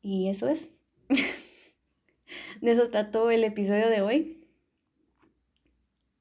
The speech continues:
Recuerden que el proceso, cómo hace uno las cosas, es lo más importante. Y como les dije antes y vuelvo a repetir, si están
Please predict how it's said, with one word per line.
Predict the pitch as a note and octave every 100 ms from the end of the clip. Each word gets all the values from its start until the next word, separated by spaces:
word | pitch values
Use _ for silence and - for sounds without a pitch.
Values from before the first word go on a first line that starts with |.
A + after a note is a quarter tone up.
| _ _ _
Recuerden | F#3 F#3 G3+ G#3 A3 G#3+
que | G3 F#3+ F3+ F3 E3+ -
el | F#3
proceso, | F3+ F3+ G#3 G#3+ A#3 A3
cómo | A3 G#3+
hace | G#3+ G#3+
uno | G#3+ A3
las | G3+ F#3
cosas, | G3 G3+ A3 G#3+
es | G#3+ G#3
lo | G#3
más | G3
importante. | G3+ G#3 F#3+ G3+ A3+ A#3+ B3+ B3+ - _ _ _ _ _ _ _ _ _ _ -
Y | G#3+ G#3 G3+ G3 F#3+ F#3+ F#3 F#3 F#3 F3+
como | G3 G3
les | F#3+ F#3
dije | A3 A3
antes | A#3 A#3+ B3+
y | A#3+
vuelvo | G3+ G3+
a |
repetir, | A3 A3+ G#3 G#3 A#3 B3
si | - -
están | G3 - G3+ G#3+ A#3 A#3 A3 A3 -